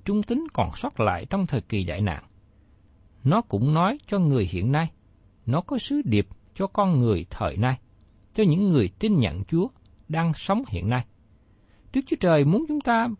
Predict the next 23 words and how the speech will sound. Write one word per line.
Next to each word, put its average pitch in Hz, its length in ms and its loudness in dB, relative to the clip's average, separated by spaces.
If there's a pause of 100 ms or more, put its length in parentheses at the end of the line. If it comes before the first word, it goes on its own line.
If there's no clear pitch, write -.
(140)
biết 247 160 0 (100)
lời 143 380 0
ân 190 260 0
điển 101 220 -2 (360)
trong 220 300 2
thời 110 260 -2
giờ 113 220 0 (160)
buồn 127 280 0
khổ, 95 360 -8 (460)
khó 202 120 2
khăn. 123 220 -6 (1200)
Nó 143 120 2
giúp 233 240 -2
chúng 233 200 -2
ta 208 240 2
xóa 285 240 -4
đi 226 160 -2
sự - 180 -6
đau 175 180 2
buồn 139 260 2 (540)
và - 260 -6
phá 202 300 -2
tan 160 260 0